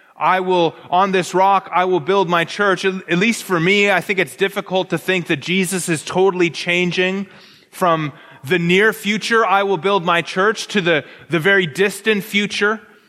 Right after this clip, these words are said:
so that we see the keys of the kingdom being something entirely future. And so it seems to me anyways that, that binding and loosing also on earth is something very much connected to this building of the church.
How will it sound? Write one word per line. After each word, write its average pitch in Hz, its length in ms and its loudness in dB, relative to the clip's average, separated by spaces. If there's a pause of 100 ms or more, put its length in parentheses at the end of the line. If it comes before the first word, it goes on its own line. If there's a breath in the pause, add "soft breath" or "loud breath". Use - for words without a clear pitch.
(200 soft breath)
so - 180 -2
that 180 140 2
we 180 100 0
see 202 240 0
the 180 140 0
keys 208 340 0
of 175 140 -2
the 165 80 -4
kingdom 190 400 -2
being 165 240 0
something 180 400 -2
entirely 165 520 -2
future. 160 540 -4 (580 soft breath)
And 156 80 -2
so 202 120 2
it 196 80 0
seems 240 320 0
to 226 80 0
me 233 180 2
anyways 202 440 2
that, 180 200 0 (240 loud breath)
that 180 240 -2
binding 226 540 2
and 175 160 0
loosing 220 420 -2
also 208 440 2
on 180 240 2
earth 233 380 0
is 190 120 -2
something 208 400 0
very 214 320 2
much 196 320 0
connected 190 560 0
to 190 120 -2
this 185 220 0
building 196 480 0
of 170 560 0 (340 loud breath)
the 143 140 -4
church. - 680 -6